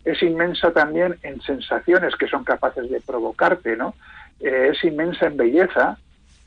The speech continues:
Eh, no sé, pues,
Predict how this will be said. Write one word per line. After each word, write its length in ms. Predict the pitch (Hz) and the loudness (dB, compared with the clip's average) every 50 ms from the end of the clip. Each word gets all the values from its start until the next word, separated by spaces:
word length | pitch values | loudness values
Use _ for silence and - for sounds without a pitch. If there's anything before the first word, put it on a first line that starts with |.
| _ _ _ _ - - | _ _ _ _ -12 -4
Eh, 680 | - 156 135 127 127 127 127 127 123 123 123 123 123 127 123 123 127 127 131 135 - - _ _ - - _ _ _ _ _ _ _ _ _ _ | -2 0 0 2 2 2 2 2 2 2 2 2 0 -2 -4 -6 -12 -16 -16 -18 -20 -20 _ _ -20 -20 _ _ _ _ _ _ _ _ _ _
no 100 | - 160 | -6 -4
sé, 200 | - - 160 139 | 0 2 2 2
pues, 200 | 131 - 135 - | 2 0 -2 -2